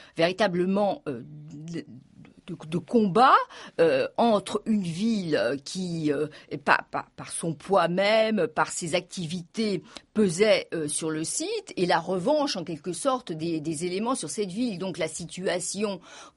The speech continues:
euh, qu'on décrit aujourd'hui n'est pas une situation entièrement nouvelle, elle est véritablement consubstantielle, en quelque sorte, à l'histoire de Venise. Simplement, il me semble, euh, que, euh, tous les, les travaux,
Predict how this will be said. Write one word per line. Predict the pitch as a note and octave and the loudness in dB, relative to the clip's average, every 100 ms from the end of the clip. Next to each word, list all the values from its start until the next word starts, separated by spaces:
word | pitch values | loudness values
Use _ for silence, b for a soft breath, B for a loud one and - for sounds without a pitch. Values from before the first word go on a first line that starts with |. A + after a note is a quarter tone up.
| - | -6
euh, | F3 - - | -6 -6 -10
qu'on | C3+ D#3+ | -8 -8
décrit | D#3 D#3 E3 - | -6 -2 -2 2
aujourd'hui | G3 D3 E3+ D#3+ C4+ | 2 4 2 4 4
n'est | A3+ | 4
pas | - | 0
une | G#3 | -2
situation | - C3+ E3+ - | -4 -4 -2 0
entièrement | A#3+ E3 E3 F#3+ | 0 0 -2 0
nouvelle, | F3 G#3+ A3 A#3+ G3+ D3+ | 0 0 4 6 6 4
elle | A2 E3 | 0 0
est | |
véritablement | C#3+ D#3 D3 E3+ E3+ A3+ B3+ _ _ _ _ | 0 -2 -2 -2 2 2 0 _ _ _ _
consubstantielle, | G#3 G3 - C#3+ - A3+ - C4+ | -8 -6 -6 -4 0 0 4 4
en | E3 | 4
quelque | D#3+ D3+ F3 | 0 -6 -4
sorte, | - A3 E3+ - | -2 -2 -4 -4
à | |
l'histoire | E3+ D#3 - F#3+ | -4 -4 -2 0
de | D#3 | 0
Venise. | D3+ E3+ E3 C#3+ C#3+ - B B B B B | -2 -4 -4 -4 -8 -14 B B B B B
Simplement, | - A3+ A3 A#3 B3 C#4 A4 A4+ B B | 0 0 2 2 4 4 2 -2 B B
il | F3+ | -4
me | F#3 | -2
semble, | F3 - D4 F4 G4+ B3 D#3+ B B | 0 2 2 2 0 0 0 B B
euh, | C#3 - - _ | -4 -2 -6 _
que, | - A3 F#3 - | 4 4 4 -4
euh, | C3+ C3+ C#3 C3+ - | -6 -6 -6 -8 -10
tous | - G3 | -8 -2
les, | E3 | -2
les | D#3 D3 | 0 -4
travaux, | D3 - F#3 E3 E3 A3+ G#3 | -4 -2 0 0 0 2 0